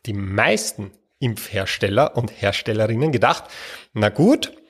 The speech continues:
dann tun wir das Spike-Protein ein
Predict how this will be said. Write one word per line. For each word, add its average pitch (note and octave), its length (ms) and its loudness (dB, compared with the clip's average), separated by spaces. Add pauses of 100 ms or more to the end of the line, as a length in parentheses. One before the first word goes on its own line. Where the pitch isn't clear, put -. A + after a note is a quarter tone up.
(720)
dann D3 240 2 (280)
tun G3+ 120 -4
wir G3+ 80 4
das F3 160 2
Spike-Protein - 640 -2
ein - 80 -6